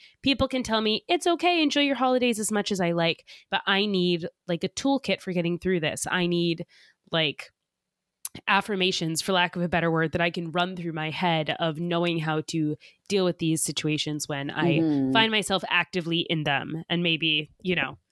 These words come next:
Speaker 1: activated and not in my best frame of mind for using my free resources online."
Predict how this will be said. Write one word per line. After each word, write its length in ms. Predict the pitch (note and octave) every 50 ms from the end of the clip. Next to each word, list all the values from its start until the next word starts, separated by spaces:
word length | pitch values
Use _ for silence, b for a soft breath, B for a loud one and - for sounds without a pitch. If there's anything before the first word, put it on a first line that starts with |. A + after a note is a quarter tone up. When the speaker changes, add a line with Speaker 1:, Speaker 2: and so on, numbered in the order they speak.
| _ _ _ - -
Speaker 1:
activated 800 | - G3+ F#3 F#3 - - - G3 E3 E3+ E3 D#3+ D#3 D#3+ D#3 D3+ D3+
and 240 | - - F3 E3+ F3+
not 260 | F3 E3 D#3+ D#3+ -
in 100 | F3+ E3+
my 140 | E3+ D#3+ D#3+
best 320 | D3+ - F#3 E3+ - -
frame 220 | - F#3+ F3+ F3+ F3
of 140 | E3+ D#3+ C#3+
mind 400 | F3+ D#3+ D#3 D#3 D3+ D3 D3+ -
for 140 | - F3+
using 680 | D#3+ D#3+ D#3 E3 E3+ D#3 E3 E3+ D3+ D3+ D3+ D3+ D#3+ D#3+ B B B B B B _
my 480 | F3 F3 E3 D3+ C#3+ C#3+ C#3+ C#3+ D3 - b b b b
free 300 | - - - B3+ B3 A#3
resources 720 | A3+ A3 A3 G#3+ G#3 E3+ - F#3+ E3 E3+ D#3 - F3+ D#3+
online." 540 | F3 D#3 D#3 E3 E3 C3+ - - - -